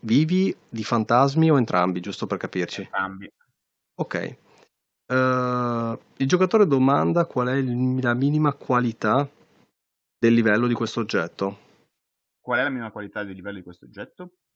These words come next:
Speaker 1: Allora, risponde su magnitude. Eh, ti direi, eh,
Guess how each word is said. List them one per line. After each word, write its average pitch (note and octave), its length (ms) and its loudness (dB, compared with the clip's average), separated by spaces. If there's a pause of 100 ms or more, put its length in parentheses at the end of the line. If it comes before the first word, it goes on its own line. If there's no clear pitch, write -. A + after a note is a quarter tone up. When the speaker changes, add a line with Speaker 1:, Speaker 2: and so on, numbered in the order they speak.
(120)
Speaker 1:
Allora, G2 1000 -4
risponde B2 640 -2
su - 240 -6 (120)
magnitude. A#2+ 600 0 (380)
Eh, C#3+ 260 2
ti D#3+ 180 -4
direi, C3+ 720 2
eh, A2 720 -2